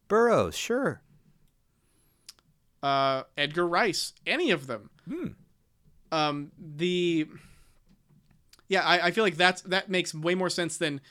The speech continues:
Speaker 2: what this is, which is ten disjointed towns that collectively have a name, but are actually not really that close, and they're also not cooperative.
Speaker 1: Right.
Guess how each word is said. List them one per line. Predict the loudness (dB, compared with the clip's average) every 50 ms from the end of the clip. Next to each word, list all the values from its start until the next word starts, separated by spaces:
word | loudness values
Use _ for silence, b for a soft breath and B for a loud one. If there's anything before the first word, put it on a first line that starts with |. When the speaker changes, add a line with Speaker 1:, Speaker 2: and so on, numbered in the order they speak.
| b b b b b b b b
Speaker 2:
what | b -6 -4 0
this | 0 0 2 2 2
is, | 2 2 2 2 -2
which | -4 -4 -2
is | -4 -4 -4 -6 b b b b b
ten | b -4 -2 0 0 0 0
disjointed | 0 2 0 2 0 -2 -6 -4 -2 -2 0 0 0 -2 -2 -4 -4 -6
towns | -6 -2 0 0 0 0 -2 -4 -6 -8 -8 -10 B B B B
that | -6 -6 -6
collectively | -6 -4 -2 0 0 0 -2 -4 -4 -2 -2 -2 0
have | 0 2 0 2 0 0
a | -2
name, | -2 -4 -4 -4 -4 -6 -8 -10 B B B B
but | -8 -4
are | 0 2
actually | 4 4 2 2 -2 -2 -2 -2 -4 -6 b b b
not | -2 0 0 0 -2 -6 -8
really | -4 -2 0 0 0 0 -2 0
that | 2 2 0 0 -2
close, | -4 -2 0 0 0 0 0 0 -2 -2 -4 b b b b b b 0
and | 2 2 2 2 2 0
they're | 0 0 2
also | 2 2 2 2 0 -2 -2 -2 -4 -8 -14 -14
not | -10 -4 0 2 2 2 2 0
cooperative. | -2 -2 0 0 0 0 -2 -8 -14 -16 -20 -20 -20 _ _ _ _ -2
Speaker 1:
Right. | 0 2 2 0 -2